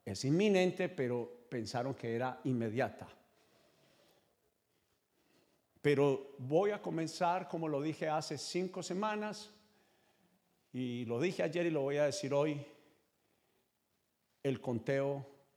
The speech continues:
empezó. No sé cuándo, ni me voy a atrever a decir cuándo es el fin del mundo, ni nada de esto.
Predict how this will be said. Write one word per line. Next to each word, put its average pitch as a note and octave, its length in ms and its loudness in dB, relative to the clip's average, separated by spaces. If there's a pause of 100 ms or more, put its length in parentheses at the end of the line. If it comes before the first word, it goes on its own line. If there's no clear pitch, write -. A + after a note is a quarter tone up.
(120)
empezó. G#2+ 420 -8 (2000)
No E3 260 4
sé G3 280 0
cuándo, G3 1040 -2
ni B2 180 -2
me B2 140 0
voy D3+ 220 4
a A3+ 60 2
atrever F#3 420 0
a F#3 100 2
decir F3+ 580 -4
cuándo D#3 240 -2
es D#3 100 -4
el D3+ 100 -4
fin D#3+ 280 -2
del D#3+ 140 -2
mundo, C3 600 -2
ni B2+ 140 -2
nada C3 300 0
de A2+ 80 -2
esto. - 280 -12